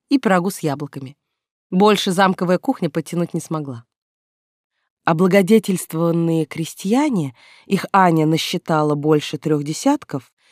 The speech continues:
истово благодарили щедрых хозяев, клялись в вечной верности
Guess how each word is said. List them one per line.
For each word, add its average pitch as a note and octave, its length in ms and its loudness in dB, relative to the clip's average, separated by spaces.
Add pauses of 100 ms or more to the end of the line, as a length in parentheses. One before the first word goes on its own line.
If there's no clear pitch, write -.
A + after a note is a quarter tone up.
(240)
истово A3 420 4
благодарили E3+ 500 2
щедрых D#3 340 -4
хозяев, E3+ 540 -2
клялись E3 400 -2
в D3+ 80 -8
вечной D3+ 440 -2
верности G3+ 520 -4